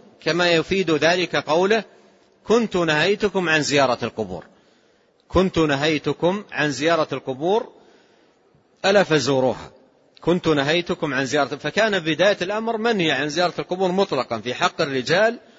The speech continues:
وفي حق النساء، ثم قال: "ألا فزوروها فإنها تذكركم الآخرة"، فإنها تذكركم الآخرة. والخطاب هنا في قوله:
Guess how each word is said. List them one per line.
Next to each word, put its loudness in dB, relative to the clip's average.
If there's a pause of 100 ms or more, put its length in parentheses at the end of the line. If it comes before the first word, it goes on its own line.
(240)
وفي -4
حق -4 (240)
النساء، -4 (1300)
ثم 2 (440)
قال: 4
"ألا 4
فزوروها 0 (100)
فإنها -2
تذكركم -2
الآخرة"، -6 (600)
فإنها -2
تذكركم -2 (480)
الآخرة. 2 (640)
والخطاب 2
هنا 4
في -2
قوله: 2